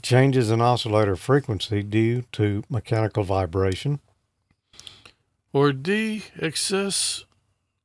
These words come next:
Speaker 2: loading of the microphone by an oscillator. Microphonic. That's used for amplifying microphone signals. I don't think that's it. It sounds like some kind of a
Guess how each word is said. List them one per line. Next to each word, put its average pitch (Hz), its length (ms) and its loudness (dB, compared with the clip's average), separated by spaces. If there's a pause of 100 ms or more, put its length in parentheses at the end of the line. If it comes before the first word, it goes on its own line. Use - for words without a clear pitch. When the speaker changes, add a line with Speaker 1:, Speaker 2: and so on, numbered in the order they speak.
(120)
Speaker 2:
loading 151 520 -2
of 123 120 -6
the 123 80 -10
microphone 131 760 -6
by 117 200 -4
an 110 80 -8
oscillator. 101 760 -8 (1900)
Microphonic. 147 1120 -6 (880)
That's 196 260 -10
used 185 300 -8
for 165 100 -8
amplifying 147 640 -6
microphone 135 520 -8
signals. 135 360 -8
I 190 140 -2
don't 165 140 -8
think 143 280 -4
that's - 580 -6
it. 113 320 -10
It 117 140 -16
sounds 185 360 -8
like 123 240 -10
some 120 220 -8
kind 120 280 -10
of 110 100 -14
a 104 120 -18